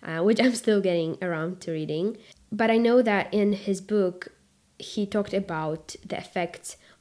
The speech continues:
of, uh, what happens to your body and your mind when you are not sleeping, not sleeping enough. And I think you would be terrified to know what happens to us when we don't sleep. And you would be even more terrified about the fact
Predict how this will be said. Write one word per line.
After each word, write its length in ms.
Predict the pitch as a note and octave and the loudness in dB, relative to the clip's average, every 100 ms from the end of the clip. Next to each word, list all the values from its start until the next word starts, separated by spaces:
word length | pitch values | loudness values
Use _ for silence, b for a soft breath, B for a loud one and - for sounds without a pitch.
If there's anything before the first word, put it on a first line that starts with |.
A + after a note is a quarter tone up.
| - | -6
of, 400 | E3+ E3+ - - - | -4 -4 -8 -20 -12
uh, 120 | E3+ | -8
what 260 | E3 E3 - | -6 -8 -8
happens 480 | - F#3 F3 E3 - | -8 -4 -4 -4 -6
to 120 | G3+ | -2
your 180 | E3+ E3+ | -2 -2
body 440 | E3+ E3+ E3+ D#3 | -2 -2 -2 -4
and 160 | E3 E3 | -4 -4
your 120 | E3 | -4
mind 260 | E3+ D#3+ | -4 -6
when 300 | D#3+ D#3+ D#3 | -6 -4 -4
you 100 | E3 | -4
are 100 | E3 | -2
not 320 | E3 D#3+ - - | -2 -4 -8 -14
sleeping, 680 | - E3+ E3 G3 B3+ G#3+ E3+ | -10 -8 -4 -2 0 0 -2
not 220 | - - | -4 -8
sleeping 320 | - E3+ D#3+ | -8 -6 -4
enough. 480 | E3 D3 D#3+ A3+ - B B B B B | -4 -4 -8 -10 -18 B B B B B
And 120 | A3+ | 2
I 80 | A3 | 2
think 260 | A3 C#4+ | 4 6
you 80 | C#4 | 6
would 200 | C4+ A3 | 4 2
be 120 | A3+ | 0
terrified 720 | G#3+ - C#4+ F4+ F4+ F3+ E3 - | -2 -2 0 0 0 -4 -4 -2
to 100 | F#3+ | 0
know 380 | E3+ D#3 C#3+ - | 0 0 -4 -4
what 320 | E3+ D3+ - | -6 -4 -6
happens 480 | E3+ C#3 E3 - - - | -6 -6 -6 -6 -8 -8
to 160 | F3+ D#3 | -4 -4
us 260 | C#3+ - | -4 -6
when 140 | E3 D#3 | -6 -4
we 80 | D3+ | -4
don't 240 | D3+ D#3 | -6 -8
sleep. 320 | - C#3 - - | -8 -8 -10 -2
And 140 | A3 A#3+ | 2 4
you 140 | B3+ | 6
would 160 | B3+ G#3+ | 4 2
be 200 | A3+ - | -4 0
even 280 | C#4+ C#4 C4 | 2 4 6
more 300 | B3+ D4 F#4 | 6 4 2
terrified 640 | F#4 A3+ G3+ E3 D#3+ F#3 B B B | 0 0 0 0 -2 -2 B B B
about 260 | G#3+ A3+ D4 | 0 2 2
the 80 | D4+ | 0
fact 400 | - D#3+ E3 | -2 -2 -4